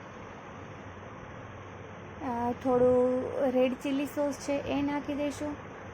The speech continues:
એક ચમચી સોયા સોસ નાખશું અને થોડો રેડ ચીલી સોસ એક ચમચી નાખશું. ટોમેટો સોસ એકથી બેથી ત્રણ ચમચી જેટલો,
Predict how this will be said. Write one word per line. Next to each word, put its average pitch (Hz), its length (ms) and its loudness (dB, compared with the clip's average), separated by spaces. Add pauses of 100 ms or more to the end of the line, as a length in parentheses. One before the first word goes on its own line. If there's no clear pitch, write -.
(2250)
એક 254 120 0 (100)
ચમચી 262 320 2
સોયા 277 320 4
સોસ 302 300 2
નાખશું 294 540 -2 (1600)
અને 240 440 -2
થોડો 247 200 4
રેડ 262 200 4
ચીલી 285 300 -2
સોસ 294 340 -2
એક 285 80 -4 (120)
ચમચી 285 360 2
નાખશું. 277 540 -2 (2250)
ટોમેટો 269 420 4
સોસ 294 280 2 (680)
એકથી 269 300 0
બેથી 277 320 0
ત્રણ 285 320 0
ચમચી 277 340 0
જેટલો, 277 440 0